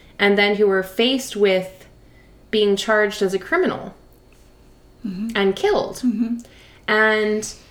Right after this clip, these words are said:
Speaker 1: in this scenario, the fact that she is able to, to speak beyond the grave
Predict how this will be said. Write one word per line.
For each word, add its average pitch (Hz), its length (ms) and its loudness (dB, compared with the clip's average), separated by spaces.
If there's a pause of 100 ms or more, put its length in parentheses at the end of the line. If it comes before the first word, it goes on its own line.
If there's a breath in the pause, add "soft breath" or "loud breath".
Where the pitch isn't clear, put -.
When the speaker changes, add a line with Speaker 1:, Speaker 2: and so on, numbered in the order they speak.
(380 loud breath)
Speaker 1:
in 226 180 2
this 254 180 4
scenario, 233 600 0 (120)
the 208 100 0
fact 208 340 2
that 208 100 -2
she 233 260 0
is 202 120 4
able 196 260 2
to, 185 400 -4
to - 160 0
speak - 480 -6
beyond 190 340 2
the 185 60 -2
grave 180 680 -4